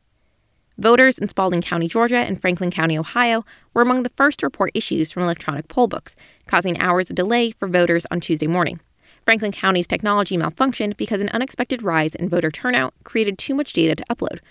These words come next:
while Spalding County's outage happened because of an unapproved, last-minute update that caused a glitch.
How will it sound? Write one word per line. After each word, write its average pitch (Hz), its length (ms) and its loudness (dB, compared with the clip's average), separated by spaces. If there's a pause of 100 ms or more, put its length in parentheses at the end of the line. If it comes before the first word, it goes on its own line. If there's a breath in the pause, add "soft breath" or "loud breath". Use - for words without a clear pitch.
(300 soft breath)
while 170 140 4
Spalding 160 380 0
County's 277 400 -4
outage 165 320 0
happened 170 340 -2
because 165 260 -4
of 165 80 -4
an 165 80 -4
unapproved, 190 500 -2 (300 soft breath)
last-minute 226 480 0
update 185 400 -2
that - 120 0
caused 160 220 -2
a 175 40 -4
glitch. - 340 -6